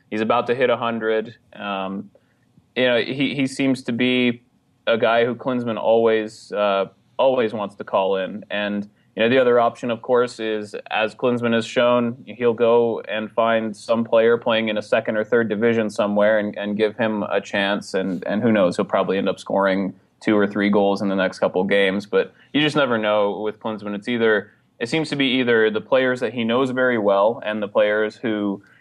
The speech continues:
he knows what he's gonna get, or he'll, he'll come out with these, these interesting call-ups that you, make you scratch your head and sometimes end up working out very well for him. So who knows? I mean, it's, it's tough to say who's gonna get the call at this point.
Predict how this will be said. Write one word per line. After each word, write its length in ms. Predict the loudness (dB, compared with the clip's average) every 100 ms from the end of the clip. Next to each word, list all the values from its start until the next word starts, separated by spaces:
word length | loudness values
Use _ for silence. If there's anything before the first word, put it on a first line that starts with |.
| _
he 160 | -6 -2
knows 320 | 2 2 2
what 160 | 2 0
he's 160 | -2
gonna 160 | -2 -2
get, 340 | 2 2 0 0
or 240 | 2 2
he'll, 560 | 0 -4 -2 -2 -4 -6
he'll 300 | -2 -2 -2 -10 _ _ _ -18 -4
come 180 | -2
out 140 | 0 0
with 100 | -2
these, 300 | -4 -4 -8
these 360 | -10 -8 -12 -8
interesting 440 | -4 -4 -2 -2
call-ups 480 | 0 2 2 2 0
that 180 | -2 -2
you, 180 | -4 -6
make 220 | -4 -4
you 60 | -4
scratch 340 | -4 -2 -2
your 100 | -2
head 280 | 0 0 2
and 180 | 0 -6 _ _ _
sometimes 500 | -6 -4 -2 -2 -2
end 140 | -2 -4
up 100 | -2
working 320 | -4 -4 -4
out 160 | -4 -2
very 220 | 0 2
well 220 | 2 2
for 260 | 0 -4 -6
him. 120 | -6
So 300 | -4 -4 -6 _ -4
who 80 | 0
knows? 380 | 0 -2 -6 -6
I 120 | -4
mean, 120 | -2 -2
it's, 140 | -4 -6
it's 160 | -4
tough 200 | 0 0
to 80 | -2
say 240 | 0 2
who's 160 | 0 -4
gonna 140 | -4
get 160 | -4 -6
the 60 | -4
call 260 | 0 0
at 80 | 0
this 160 | -6 -10
point. 340 | -8 -8